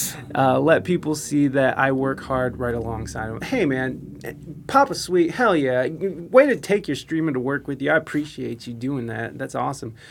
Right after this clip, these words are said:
Setting policy and sticking to a consistency wins. Uh, yeah, it's, uh, I'll watch it, stream it, and loop it regardless. <laughs> Thank, thank you, Val. I'll do it here shortly. You know what? We got a song coming up, so maybe I'll redo it. Uh, I'll get another one done,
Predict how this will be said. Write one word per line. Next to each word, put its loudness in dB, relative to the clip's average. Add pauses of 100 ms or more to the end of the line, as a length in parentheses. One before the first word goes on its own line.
(260)
Setting 4
policy 2
and -4
sticking -4
to -6
a -6
consistency -10
wins. -12 (520)
Uh, 2
yeah, 6
it's, -2
uh, 2
I'll 8
watch 6
it, 2
stream 0
it, 0
and 4
loop 8
it 6
regardless. 4
<laughs> -10
Thank, 4
thank 10
you, 0
Val. 8 (160)
I'll 10
do 6
it 8
here 8
shortly. 4
You 0
know 8
what? 6
We 0
got 8
a 2
song 2
coming 0
up, 2
so 4 (220)
maybe 8
I'll 6
redo 4
it. 0
Uh, 2
I'll 0
get -2
another 0
one -2
done, -2